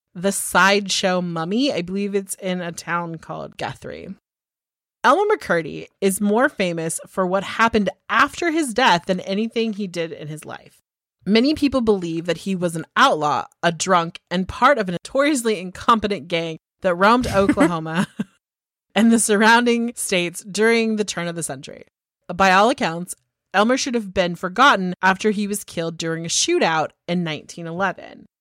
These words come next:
Speaker 1: Instead, Elmer's corpse has take-, was taken to a funeral home in Pahuska, Oklahoma, where the undertaker decided to embalm the unclaimed remains. He ch-, <laughs> he charged visitors a nickel to see the mummy,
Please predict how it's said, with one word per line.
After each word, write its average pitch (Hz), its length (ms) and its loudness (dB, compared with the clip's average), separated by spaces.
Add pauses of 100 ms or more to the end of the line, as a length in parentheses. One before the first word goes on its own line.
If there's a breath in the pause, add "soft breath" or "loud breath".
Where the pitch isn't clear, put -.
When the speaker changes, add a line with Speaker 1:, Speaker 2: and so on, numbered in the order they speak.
(280)
Speaker 1:
Instead, 208 920 4 (280)
Elmer's 277 400 4
corpse 170 320 -4
has 175 140 -4
take-, - 400 -8
was 185 140 -6
taken 196 260 -4
to 294 120 -4
a 262 40 -4
funeral 180 320 -6
home 165 200 -6 (320)
in 180 80 -6
Pahuska, 214 500 0
Oklahoma, 202 640 2 (260)
where 214 420 6
the 208 180 2
undertaker 240 500 2
decided 190 520 -2
to - 180 0 (100)
embalm 214 500 4
the 190 140 0 (100)
unclaimed 185 580 0
remains. 160 440 -12 (400)
He 220 200 -2
ch-, 214 260 -2 (380 loud breath)
<laughs> - 380 -20
he 277 120 0
charged 311 440 2
visitors 277 440 0
a 330 40 0
nickel 214 440 0 (260)
to - 80 -4
see 226 160 0
the 196 140 4
mummy, 190 560 2